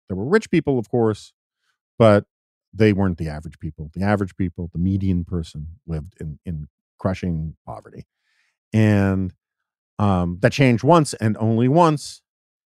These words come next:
And it changed because of a bunch of different ideas and practices and habits that converged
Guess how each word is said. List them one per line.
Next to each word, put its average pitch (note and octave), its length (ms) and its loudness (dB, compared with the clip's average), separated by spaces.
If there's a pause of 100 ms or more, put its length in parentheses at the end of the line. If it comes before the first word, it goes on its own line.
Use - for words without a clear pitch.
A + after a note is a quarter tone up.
(400)
And A2+ 520 -2 (120)
it A2 120 -6
changed C#3 320 -2
because A2+ 260 -2
of A2 80 0
a A2 80 4
bunch G2 260 -2
of F#2 80 -4
different F#2+ 320 -6 (580)
ideas D3+ 880 2 (380)
and A2 160 0
practices D#3 720 -2
and - 120 -12
habits D3 680 -2 (260)
that G2+ 160 -2
converged A#2+ 720 0